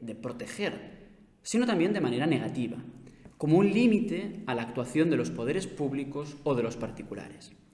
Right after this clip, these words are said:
Así, por ejemplo, es interesante ver el artículo cuarenta y cuatro siete de la Constitución de Rumanía del noventa y uno,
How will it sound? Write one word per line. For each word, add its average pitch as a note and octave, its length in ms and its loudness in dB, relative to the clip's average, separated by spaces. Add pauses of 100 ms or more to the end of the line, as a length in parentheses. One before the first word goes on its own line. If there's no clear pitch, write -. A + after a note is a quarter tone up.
(440)
Así, G#3+ 160 -2
por A#3 100 10
ejemplo, A#3 240 2
es A3 100 2
interesante F#3+ 600 0
ver F3 460 0
el A#2+ 140 -4
artículo E3 500 -2
cuarenta B2+ 260 2
y A#2+ 60 -2
cuatro D3+ 320 0
siete F3+ 640 -2 (100)
de B2+ 100 -2
la A2 120 -4
Constitución B2 500 -4
de B2+ 80 4
Rumanía C#3+ 480 0
del A#2+ 140 0
noventa A2 320 -2
y C#3 80 0
uno, D3+ 200 2